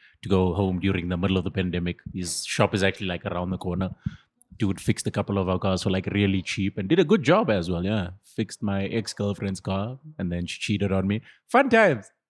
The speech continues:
fun <laughs> times.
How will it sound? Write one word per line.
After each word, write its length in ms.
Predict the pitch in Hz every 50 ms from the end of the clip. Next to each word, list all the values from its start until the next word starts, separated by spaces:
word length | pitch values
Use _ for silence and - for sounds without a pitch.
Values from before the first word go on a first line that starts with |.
| - - - -
fun 400 | 151 165 190 208 208 202 170 175
<laughs> 0 |
times. 1500 | - - - - - 202 - - - 180 - - - 170 - - - 156 139 - _ - 131 107 - - - - - -